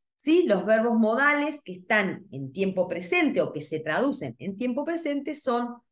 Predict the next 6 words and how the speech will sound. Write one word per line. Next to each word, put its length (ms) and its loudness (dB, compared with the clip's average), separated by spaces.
can, 500 2
may 720 2
y 140 0
must. 640 -2
Es 120 -2
decir, 500 0